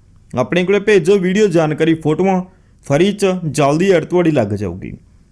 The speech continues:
ਚਾਹੇ ਕਿਸੇ ਵੀ ਏਰੀਆ 'ਚ ਛੋਟੀ ਕੋਠੀ ਹੈ ਜੀ, ਛੋਟਾ ਘਰ ਹੈ, ਵੱਡੀ ਕੋਠੀ ਹੈ, ਵੱਡਾ ਘਰ ਹੈ, ਕਿਵੇਂ ਵੀ ਹੈ ਜੀ, ਚਾਹੇ ਬਾਹਰ ਹੈ, ਚਾਹੇ ਸ਼ਹਿਰ 'ਚ ਹੈ, ਚਾਹੇ ਖੇਤ ਦੇ ਵਿੱਚ ਹੈ,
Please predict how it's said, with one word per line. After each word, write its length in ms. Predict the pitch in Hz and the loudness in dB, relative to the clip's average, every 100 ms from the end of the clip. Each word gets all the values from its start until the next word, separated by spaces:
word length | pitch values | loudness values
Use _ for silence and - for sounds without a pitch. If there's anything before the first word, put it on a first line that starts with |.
| _ | _
ਚਾਹੇ 240 | - 151 160 | -2 0 2
ਕਿਸੇ 300 | 165 156 190 | 0 0 0
ਵੀ 160 | 208 | 2
ਏਰੀਆ 300 | 202 165 170 | 2 2 2
'ਚ 120 | 185 185 180 - _ _ _ | 0 0 -4 -8 _ _ _
ਛੋਟੀ 360 | - 156 175 226 | -4 -2 -2 -4
ਕੋਠੀ 380 | 202 190 190 190 | -2 -2 0 2
ਹੈ 60 | |
ਜੀ, 240 | 175 190 185 - | 2 0 -6 -10
ਛੋਟਾ 340 | - 165 220 | -4 -2 0
ਘਰ 320 | 214 214 180 165 | 0 0 2 0
ਹੈ, 180 | 170 170 _ _ | -2 -8 _ _
ਵੱਡੀ 340 | 123 135 151 196 | -4 -2 0 0
ਕੋਠੀ 400 | 202 185 175 190 | 0 0 0 0
ਹੈ, 120 | 185 | 0
ਵੱਡਾ 420 | 180 135 127 165 | -2 -4 0 0
ਘਰ 260 | 180 196 170 | 2 2 0
ਹੈ, 120 | 170 - _ _ | -2 -8 _ _
ਕਿਵੇਂ 280 | 208 226 247 | -2 0 2
ਵੀ 160 | 233 190 | 2 2
ਹੈ 60 | 117 | 0
ਜੀ, 280 | - 57 - _ _ _ - | -4 -14 -16 _ _ _ -6
ਚਾਹੇ 220 | 160 156 | 0 0
ਬਾਹਰ 400 | 156 120 139 185 | 0 2 2 4
ਹੈ, 260 | 190 190 185 _ _ | 2 -2 -8 _ _
ਚਾਹੇ 280 | 156 151 156 | 0 2 2
ਸ਼ਹਿਰ 320 | 143 135 147 | 0 0 0
'ਚ 160 | 170 190 | 0 0
ਹੈ, 180 | 180 175 - _ _ | 0 -2 -12 _ _
ਚਾਹੇ 200 | - 143 | -2 -2
ਖੇਤ 320 | 147 - 143 156 | -2 0 0 2
ਦੇ 140 | 180 | 2
ਵਿੱਚ 240 | 180 185 | 2 0
ਹੈ, 240 | 180 170 | 0 0